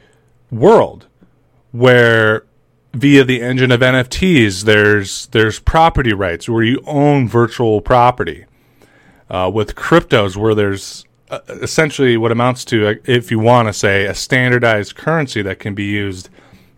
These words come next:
virtually. I mean, it, it, it, it's really, it's just crazy to think about. Like, when I was a kid, you watch things, and, like, when you were younger, too, you watch things like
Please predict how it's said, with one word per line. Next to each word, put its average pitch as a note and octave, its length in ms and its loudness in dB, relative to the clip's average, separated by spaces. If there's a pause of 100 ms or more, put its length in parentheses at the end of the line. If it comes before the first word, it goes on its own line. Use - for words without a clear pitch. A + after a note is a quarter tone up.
virtually. C#3 720 0 (480)
I C3+ 80 0
mean, C#3+ 260 0
it, D3+ 240 -4
it, E3 180 -4
it, E3+ 220 -4 (160)
it's C#3 180 -4
really, G3 320 2 (1080)
it's - 200 -6
just - 300 -6
crazy C#3 480 0
to G2 80 -8
think A#2 240 -4
about. A#2 240 -2
Like, A2 220 -4
when C#3+ 100 0
I D#3 80 2
was C#3+ 100 0
a B2+ 60 -6
kid, D3+ 240 -2
you B2+ 100 -2
watch B2+ 300 0
things, A2+ 720 -4
and, A#2 240 -12
like, A2 180 -6
when A#2+ 120 -2
you B2 120 -2
were B2+ 80 -2
younger, A2+ 220 -4
too, F3+ 240 -6
you G#2 160 -6
watch A#2+ 300 -2
things A2 340 -6
like F#2+ 340 -4